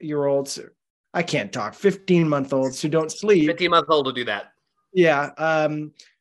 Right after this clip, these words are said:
Speaker 1: n-, normal people would have probably napped on the first flight to Dallas. I did not. I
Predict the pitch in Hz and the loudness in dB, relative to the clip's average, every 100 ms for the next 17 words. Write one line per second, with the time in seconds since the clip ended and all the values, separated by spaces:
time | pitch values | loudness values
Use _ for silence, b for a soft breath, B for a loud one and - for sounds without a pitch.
0 | - 156 165 180 180 214 247 208 202 185 | -12 -2 0 2 4 4 4 2 2 2
1 | 180 175 175 170 175 165 160 147 156 156 | 4 4 2 0 -4 -2 -2 -2 -2 -4
2 | 151 151 143 135 156 147 - 151 147 135 | -4 -6 -6 -6 -6 -6 -6 -4 -2 -2
3 | - 135 147 131 117 117 - _ _ - | -8 -8 -6 -4 -6 -10 -14 _ _ -4
4 | 151 160 147 151 107 - 127 135 | -2 0 2 0 -2 -8 -8 -4